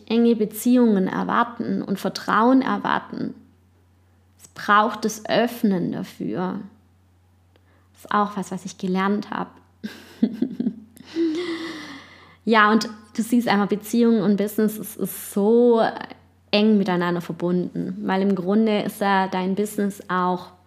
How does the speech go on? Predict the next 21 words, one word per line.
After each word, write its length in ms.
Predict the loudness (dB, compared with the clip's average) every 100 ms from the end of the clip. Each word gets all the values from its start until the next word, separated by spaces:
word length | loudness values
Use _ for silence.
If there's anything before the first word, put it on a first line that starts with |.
| _ _ _ _ _ -20 -20 -8
also 380 | -4 -2 -2 -4 -12 -20 _ _ _ _ _ _ _ _ _ _ _
deine 320 | -4 -2 0 -2
Klienten 420 | -2 -2 0 -2
und 60 |
Klientinnen 440 | -2 0 0 0 -2
sind 260 | 2 2
ja 100 | 2
ganz 240 | -4 -6 -2
wichtig 240 | -2 -4
für 80 | -6
dein 160 | -6 -4
Business 300 | -8 -10 -8
und 180 | -6
da 120 | -4 -6
hast 260 | -8 -6
du 20 |
ja 160 | -4 -2
auch 200 | -4 -4 -12
Beziehungen 760 | -14 -14 -2 2 2 2 -4
zu 180 | -8 -10
denen. 600 | -8 -6 -4 -4 -6 -8